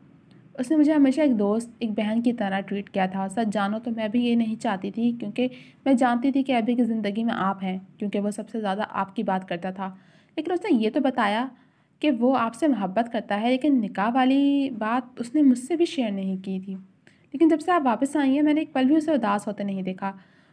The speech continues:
उसकी आंखों में एक आपके आ जाने से ज़िंदगी लौट आई है।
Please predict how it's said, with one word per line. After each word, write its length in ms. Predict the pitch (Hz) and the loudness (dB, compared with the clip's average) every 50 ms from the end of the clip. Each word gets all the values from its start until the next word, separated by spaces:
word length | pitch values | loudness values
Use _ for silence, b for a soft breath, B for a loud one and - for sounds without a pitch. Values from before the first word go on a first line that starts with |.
| B B | B B
उसकी 240 | 311 302 - - 370 | -6 -6 -6 -2 -2
आंखों 240 | 349 330 320 339 330 | 0 0 0 0 0
में 80 | 339 339 | 2 2
एक 360 | 330 330 339 - 269 285 285 - - _ - | 2 0 0 -2 -4 -4 -4 -8 -12 _ -4
आपके 420 | 214 220 240 254 254 - 294 277 240 233 - - | -2 0 0 -2 -2 -2 -2 -2 -2 -2 -2 -2
आ 140 | 214 220 220 | 0 0 0
जाने 260 | 214 214 208 208 220 | 0 -2 -4 -6 -4
से 100 | 226 254 | -2 0
ज़िंदगी 380 | 240 233 226 214 208 - 269 262 | 0 2 2 0 0 0 0 0
लौट 280 | 233 220 214 226 220 | 0 2 0 0 0
आई 200 | 208 196 190 196 | -2 -4 -4 -4
है। 120 | 190 190 | -4 -6